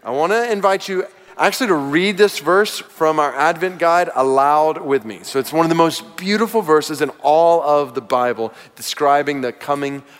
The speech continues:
of Jesus. So I'm gonna put it up here on the screen so we can say it together at the same time across Washington, saying Second Corinthians chapter eight, verse nine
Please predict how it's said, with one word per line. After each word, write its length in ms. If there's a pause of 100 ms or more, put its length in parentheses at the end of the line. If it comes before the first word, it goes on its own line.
(120)
of 280
Jesus. 260
So 80
I'm 60
gonna 100
put 160
it 60
up 160
here 260 (240)
on 160
the 60
screen 380
so 100
we 60
can 120
say 220
it 60
together 440 (380)
at 200
the 60
same 320
time 280
across 460
Washington, 600 (240)
saying 480 (160)
Second 320
Corinthians 420
chapter 400
eight, 180
verse 300
nine 380